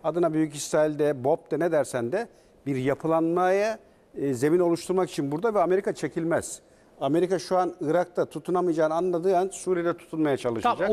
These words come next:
Speaker 2: onu, onu diyeceğim şimdi. Burada dikkatler buraya yoğunlaşmışken, tamam, P K K'ya yönelik Bağdat yönetimiyle birlikte dediğin, Burak hocamın dediği gibi hani bir şey demez Amerika eğer Bağdat yönetimi, e, bu işin içindeyse Amerika'nın bilgisi dahilinde içerisindedir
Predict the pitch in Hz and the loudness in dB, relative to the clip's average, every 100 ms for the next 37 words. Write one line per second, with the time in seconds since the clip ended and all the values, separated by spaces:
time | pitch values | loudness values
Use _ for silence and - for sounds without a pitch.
0 | 220 202 196 202 160 143 143 - 143 139 | 2 2 2 2 0 -2 -6 -8 -6 -6
1 | 139 196 185 190 170 - 208 - 214 190 | -2 0 0 -2 -4 -2 -2 0 -2 0
2 | 170 196 196 196 180 190 190 180 170 185 | 0 2 4 2 2 0 0 -2 -2 -6
3 | 170 - 143 120 - - - - - 165 | -8 -2 -2 -4 -14 -20 -20 -10 -2 0
4 | 151 185 170 175 185 180 175 165 165 165 | 0 -2 -2 -2 2 2 2 0 -2 -4
5 | 156 156 165 160 156 160 156 151 151 156 | -2 0 2 0 -2 -4 -6 -6 -8 -6
6 | 151 151 - 139 147 151 156 - 143 147 | -6 -6 -6 -4 -2 -2 -6 -6 -2 -2
7 | 147 151 151 143 143 151 147 143 147 143 | -2 -2 -2 -4 -4 -4 -2 -2 -2 -4
8 | - - - - _ _ - 156 - 185 | -8 -20 -20 -20 _ _ -14 -6 0 2
9 | 180 180 170 - - - 156 156 151 156 | 2 2 0 -2 -10 -6 -4 -4 -2 0
10 | 151 143 143 147 147 - 147 135 143 147 | 0 0 2 0 0 -4 -6 -6 -8 -6
11 | 139 - 127 131 127 127 139 - 143 147 | -6 -8 -4 -2 -2 -4 -6 -6 -8 -6
12 | 151 196 - 220 190 180 185 180 175 170 | -2 -2 2 0 2 0 0 0 0 -2
13 | 175 160 156 156 - - 151 156 131 139 | 0 2 2 -2 -4 -6 -2 -2 -2 -6
14 | 123 - 135 127 120 | -6 -6 -6 -4 -6